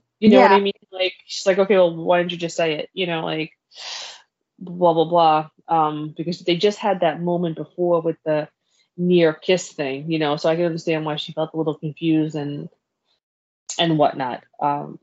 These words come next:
Speaker 1: about it. And then she's mad at him, and he was gonna leave town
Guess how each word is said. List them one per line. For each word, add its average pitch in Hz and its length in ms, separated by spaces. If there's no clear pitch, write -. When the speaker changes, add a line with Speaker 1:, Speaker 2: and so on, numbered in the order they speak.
Speaker 1:
about 147 400
it. 143 320
And 151 160
then 147 340
she's 175 280
mad 165 200
at 160 80
him, 151 300
and 139 320
he 208 120
was 196 140
gonna 175 160
leave 165 260
town 156 540